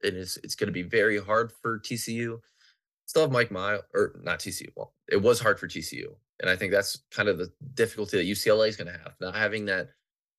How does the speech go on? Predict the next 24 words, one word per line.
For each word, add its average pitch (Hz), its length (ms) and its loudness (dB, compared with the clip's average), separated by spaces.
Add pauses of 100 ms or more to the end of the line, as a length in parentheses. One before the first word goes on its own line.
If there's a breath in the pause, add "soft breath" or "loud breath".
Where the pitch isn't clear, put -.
(440)
true, 135 520 2
consistent - 840 -6
big 110 200 0
man 101 180 0
inside 101 560 0
who 98 60 -4
can 95 80 -6
guard 101 260 2
Timme. 110 380 -4
It's - 840 -20
gonna 107 120 0
be 104 100 4
a 90 60 8
lot 110 340 2
of 107 80 0
pressure 110 720 -2 (400)
on 110 240 4
Bona 82 420 2 (1400)
and 113 200 4
Nwuba. 90 460 -2 (560)
So 95 400 6 (720)
I 101 80 0
just 104 260 -4
think 110 240 -2